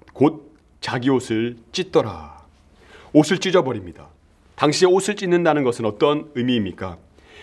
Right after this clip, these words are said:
애통하며 슬퍼하며 울며 금식할 때 옷을 찢는 행동을 합니다. 스스로 자복하며 회개할 때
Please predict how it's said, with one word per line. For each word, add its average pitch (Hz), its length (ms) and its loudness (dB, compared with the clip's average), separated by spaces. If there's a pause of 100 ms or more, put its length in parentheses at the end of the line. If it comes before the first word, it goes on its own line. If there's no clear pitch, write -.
(360)
애통하며 147 960 2 (100)
슬퍼하며 135 920 -2 (540)
울며 151 360 4
금식할 170 540 -2
때 110 280 0 (100)
옷을 131 500 -2
찢는 160 280 0
행동을 131 320 0
합니다. 98 340 -6 (600)
스스로 185 340 4
자복하며 156 600 0
회개할 160 400 0
때 85 160 -12